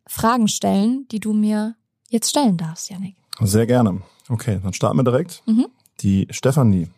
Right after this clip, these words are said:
Speaker 2: hat geschrieben und gefragt: „Erstmal möchte ich dir für die vielen Stunden inspirierenden Podcast danken, liebe Kira.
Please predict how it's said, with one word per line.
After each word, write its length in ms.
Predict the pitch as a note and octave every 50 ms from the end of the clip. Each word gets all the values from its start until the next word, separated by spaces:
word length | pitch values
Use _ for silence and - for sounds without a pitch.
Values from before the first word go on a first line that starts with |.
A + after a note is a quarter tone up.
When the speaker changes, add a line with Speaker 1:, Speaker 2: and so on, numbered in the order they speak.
| _ -
Speaker 2:
hat 200 | - G#2 G2+ -
geschrieben 380 | - A2 - - G#2+ A2+ A2+ G#2+
und 120 | G2+ G#2
gefragt: 480 | - E2+ - - F2+ F2+ E2+ - - - _ _ - - - - - - - - _ _
„Erstmal 420 | - A#2 B2 C3+ - - D#3+ D3+ C3+
möchte 260 | A#2+ A#2+ A2+ - -
ich 100 | G#2+ G#2+
dir 180 | - A2+ A2+ A2+
für 160 | - - A2+
die 80 | G#2
vielen 300 | G2+ - - - C3+ C3
Stunden 440 | C3 - - A2 - - A2+ A2+ A2
inspirierenden 840 | - - - - A#2+ - - - A#2+ G#2+ G#2+ G#2 G#2 G2 F#2 F2+ F2
Podcast 420 | - - G#2+ - - G2+ G2+ -
danken, 200 | F#2+ F2+ F2 -
liebe 200 | F#2 F2 E2 E2+
Kira. 320 | - - - F#2+ F2+ F#2+